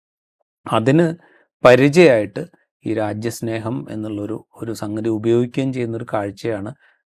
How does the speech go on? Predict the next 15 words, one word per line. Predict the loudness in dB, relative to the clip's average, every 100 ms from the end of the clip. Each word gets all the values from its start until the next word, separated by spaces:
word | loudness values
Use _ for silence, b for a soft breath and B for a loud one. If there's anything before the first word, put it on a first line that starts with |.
| -12
നമ്മൾ | -8 -4
ലോക്സഭയിൽ | -2 -2 0 2 2
കണ്ടത്. | 0 -6 -8 _ _
ഇത് | 0
തന്നെയായിരിക്കും | 2 4 2 0 -2
ഇനി | -2 -4 -10 -6
രാജ്യസഭയിലും | -4 -2 -2 -4 -4 -4 -4 -6 -10 -8
ആവർത്തിക്കുക. | -4 -4 -6 -10 -10 _ b -8
അവിടെയും | -4 -2 -2 -2
പ്രധാനമന്ത്രി, | -2 -2 -2 -2 -2 -4 -6 _ _ _ -10
ഏഹ്, | -6
ഈ | -4 0
ചർച്ച | 0 2 2
കേൾക്കാനൊന്നും | 2 2 0 -2 -4 -4
വരില്ല, | -4 -6